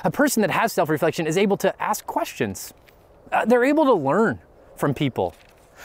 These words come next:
They're able to learn from people that they may not even agree with on everything. Uh, self-reflection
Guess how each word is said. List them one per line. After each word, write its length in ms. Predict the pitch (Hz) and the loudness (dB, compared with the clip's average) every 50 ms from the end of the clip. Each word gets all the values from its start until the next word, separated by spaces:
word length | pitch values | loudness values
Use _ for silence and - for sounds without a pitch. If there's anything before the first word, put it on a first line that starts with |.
| - - | -6 0
They're 140 | 170 175 | 2 4
able 160 | 220 247 277 240 | 4 4 4 4
to 60 | 190 | 2
learn 280 | 156 156 175 226 240 | 2 2 2 2 2
from 140 | - 214 175 | 2 2 0
people 240 | 156 185 170 180 165 | 0 0 0 0 0
that 160 | 139 175 151 | 0 0 -2
they 160 | - 175 160 | -2 -2 -2
may 180 | 151 160 180 196 | 0 0 0 0
not 180 | 202 202 190 175 | 0 0 -2 -2
even 280 | 190 196 185 180 190 170 | -2 -2 -2 -2 -2 -2
agree 540 | 143 135 117 - 147 143 160 185 214 233 | -2 -4 -4 -4 -4 -4 0 0 0 2
with 340 | 240 214 190 151 - - - - | 2 0 -2 -2 -4 -8 -10 -4
on 180 | - 117 120 110 | -2 0 0 2
everything. 720 | 110 113 104 92 104 107 98 - - 104 95 87 82 78 - - - - - - - - - - - - - - - - 170 180 | 0 0 -2 0 -2 -4 -4 -4 -4 -4 -4 -6 -8 -12 -18 -20 -20 -20 -20 -20 -20 -20 -20 -20 -20 -20 -18 -16 -14 -8 -2 0
Uh, 100 | 180 190 | 0 0
self-reflection 1200 | - - - 233 196 240 269 196 240 254 220 160 - - 180 190 180 - - 185 170 147 127 120 | 0 0 0 0 2 2 2 2 2 2 0 0 -2 -2 -2 -2 -2 -2 -2 -4 -4 -4 -4 -8